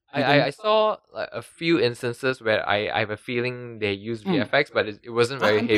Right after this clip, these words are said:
Speaker 2: heavy.
Speaker 1: sure they, they do.
Speaker 2: Yeah,
Speaker 1: Yeah, I'm
Speaker 2: it,
Speaker 1: pretty
Speaker 2: it
Speaker 1: sure they do
Speaker 2: wasn't
Speaker 1: in some
Speaker 2: because
Speaker 1: shots.
Speaker 2: i-, Emil himself is a
Speaker 1: Is a,
Speaker 2: V F X
Speaker 1: he's,
Speaker 2: artist.
Speaker 1: he's, he's quite an accomplished V F X director, uh,
Speaker 2: Yeah.
Speaker 1: himself. And, uh, he, he, you know, he's the guy who, that knows his way around visual effects. But to see him doing a film that is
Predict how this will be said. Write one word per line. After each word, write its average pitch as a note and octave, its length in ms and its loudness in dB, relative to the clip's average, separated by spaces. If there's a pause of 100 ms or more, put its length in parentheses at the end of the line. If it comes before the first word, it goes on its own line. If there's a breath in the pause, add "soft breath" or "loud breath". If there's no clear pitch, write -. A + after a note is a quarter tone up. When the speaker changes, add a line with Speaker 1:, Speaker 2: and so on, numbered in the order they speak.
(140)
Speaker 2:
heavy. G2+ 100 -2
Speaker 1:
sure G2+ 100 -6
they, G2+ 60 -14 (140)
they G2+ 40 -8
do. G#2 100 -6
Speaker 2:
Yeah, G2+ 140 2
Speaker 1:
Yeah, C#3 120 0
I'm C3 80 0
Speaker 2:
it, - 20 -10
Speaker 1:
pretty - 80 -2
Speaker 2:
it - 80 2
Speaker 1:
sure B2 120 2
they A#2+ 60 -4
do C#3 60 -2
Speaker 2:
wasn't B2+ 100 -4
Speaker 1:
in G#2 100 -12
some A2 180 -14
Speaker 2:
because D#3+ 240 2
Speaker 1:
shots. A2+ 160 -14 (120)
Speaker 2:
i-, B2 80 -2
Emil C3+ 480 2
himself C3+ 560 -2
is G#2+ 180 -6
a A2 60 0
Speaker 1:
Is B2+ 160 0
a, A2 40 4
Speaker 2:
V - 60 2
F B2+ 40 2
X A#2+ 100 6
Speaker 1:
he's, C#3 140 2
Speaker 2:
artist. G#2 160 0
Speaker 1:
he's, C#3+ 140 0
he's C#3 140 -6
quite F3 220 2
an G#2+ 40 -4
accomplished A#2+ 500 -8
V A2 160 -12
F A2 140 -10
X - 160 -14
director, G2 440 -18
uh, G#2 120 -6
Speaker 2:
Yeah. A2+ 180 4
Speaker 1:
himself. G#2 320 -6 (140 loud breath)
And, A#2 200 -8
uh, A2 380 -6
he, D3 220 -8
he, C#3+ 240 -6
you D3 180 -2
know, A#2+ 100 -6
he's A2 140 -18
the G#2+ 80 -12
guy C3 140 -2
who, C3+ 100 -6
that G#2+ 160 -14
knows C#3 340 -2
his G#2+ 400 -12
way G#2+ 180 -4
around G#2 280 -4
visual G2+ 220 -16
effects. G2 260 -16
But G#2 240 -10 (380 soft breath)
to C#3 80 -6
see E3+ 260 -6
him D#3 440 0 (480)
doing C#3+ 300 0
a A#2+ 40 -2
film C#3 360 0
that A2 120 -8
is G#2 280 -12